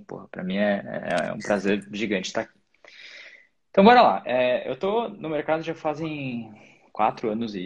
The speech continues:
e tralalá, assim, e, porra, o mercado mudou muito, muito, muito, muito. Eu não sei nem, é até difícil de, de, de mensurar o quanto que mudou,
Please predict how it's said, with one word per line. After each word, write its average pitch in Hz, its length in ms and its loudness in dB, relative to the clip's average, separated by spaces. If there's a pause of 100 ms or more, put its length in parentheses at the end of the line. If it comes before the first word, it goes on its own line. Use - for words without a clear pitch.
(120)
e - 60 -10
tralalá, 101 760 2
assim, 113 560 -10
e, 113 380 -4
porra, 165 180 2
o 156 60 2
mercado 135 280 0
mudou 147 280 -2
muito, 135 760 -2
muito, 107 340 -4
muito, 107 360 -6
muito. 98 320 -8 (1080)
Eu 107 100 -4
não 127 60 2
sei 143 200 2
nem, 170 420 4
é 113 140 8
até 151 180 6
difícil - 360 -2
de, 175 280 4
de, 120 240 -4
de 123 120 -4
mensurar 123 600 4
o 147 140 6
quanto 131 300 -2
que - 100 -10
mudou, 117 580 2